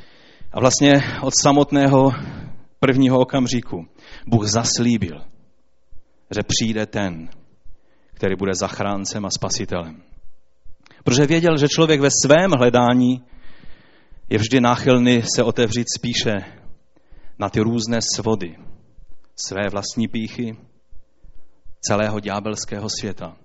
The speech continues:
i ducha, který ovládá tento svět. A tak postupně, jak se lidé vzdalovali od potopy, a já věřím ve fyzickou potopu, tak když se vzdalovali od toho místa, kde archa spočinula,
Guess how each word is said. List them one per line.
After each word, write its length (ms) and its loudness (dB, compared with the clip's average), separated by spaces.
i 80 -8
ducha, 340 -4
který 280 -8
ovládá 420 -6
tento 300 -10
svět. 320 -8
A 60 -10
tak 180 0
postupně, 500 2
jak 160 0
se 60 4
lidé 220 4
vzdalovali 1000 2
od 160 -6
potopy, 640 2
a 40 -6
já 80 0
věřím 360 -2
ve 100 2
fyzickou 440 -2
potopu, 600 -2
tak 420 -4
když 160 -4
se 60 4
vzdalovali 640 6
od 140 2
toho 200 6
místa, 420 4
kde 140 0
archa 300 0
spočinula, 640 0